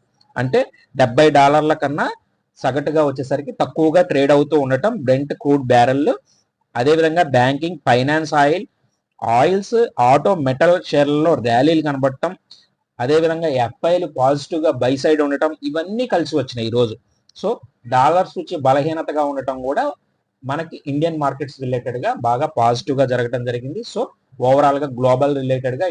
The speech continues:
ఇండియా రిలేటెడ్ గా పాజిటివ్ సైన్స్ అయితే ఎక్కువగా కనబడటం వల్ల సడన్ గా అయితే మార్కెట్ అద్భుతమైన ర్యాలీని అయితే ఇవ్వటం జరిగింది. ఇదే కాకుండా డిసెంబర్ రెండు వేల ఇరవై ఒకటి తర్వాత తొలిసారి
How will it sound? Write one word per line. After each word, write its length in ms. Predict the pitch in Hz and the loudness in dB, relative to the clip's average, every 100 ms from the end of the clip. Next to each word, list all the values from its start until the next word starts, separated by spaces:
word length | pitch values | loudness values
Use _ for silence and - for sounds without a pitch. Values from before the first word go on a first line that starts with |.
| 123 | -4
ఇండియా 240 | 120 147 143 | 0 0 0
రిలేటెడ్ 360 | 131 123 - 131 | -2 -4 -4 -4
గా 60 | 226 - | -6 -4
పాజిటివ్ 640 | 117 127 151 175 160 175 196 _ _ _ _ _ | -2 0 -2 -8 -8 -8 -8 _ _ _ _ _
సైన్స్ 380 | - 139 156 143 | -2 -2 -2 -4
అయితే 160 | 139 170 127 | -4 -4 -4
ఎక్కువగా 340 | - 175 170 160 | -4 0 0 0
కనబడటం 440 | 143 131 127 127 120 | -2 -4 -4 -6 -6
వల్ల 140 | 117 160 - _ _ _ | -6 -6 -8 _ _ _
సడన్ 400 | - 139 165 175 175 | -4 0 0 0 0
గా 80 | 170 | 0
అయితే 160 | 143 180 131 | -2 -6 -4
మార్కెట్ 440 | 123 131 147 143 - - | -4 -4 -6 -6 -6 -6
అద్భుతమైన 540 | 120 120 165 170 160 147 123 | -6 -2 -2 0 -2 -2 0
ర్యాలీని 320 | 120 135 127 | 0 0 -4
అయితే 140 | 123 220 | -4 -4
ఇవ్వటం 240 | 127 131 123 | -4 -6 -6
జరిగింది. 320 | 107 104 104 _ _ _ _ _ _ _ _ _ _ _ _ _ _ _ _ _ _ _ _ _ _ - | -8 -10 -18 _ _ _ _ _ _ _ _ _ _ _ _ _ _ _ _ _ _ _ _ _ _ -8
ఇదే 180 | 131 185 185 | -2 0 2
కాకుండా 400 | 151 156 156 247 440 _ _ _ _ _ _ - | 0 0 0 -2 -2 _ _ _ _ _ _ -8
డిసెంబర్ 500 | 135 143 190 196 190 | -4 -2 0 0 2
రెండు 200 | 156 156 175 | 0 2 2
వేల 140 | 180 156 | 2 4
ఇరవై 180 | 143 175 | 2 2
ఒకటి 180 | 160 160 - | 2 0 0
తర్వాత 300 | 139 127 127 208 - | 2 2 0 -6 0
తొలిసారి 580 | 156 175 208 208 196 196 | 0 0 -2 0 2 0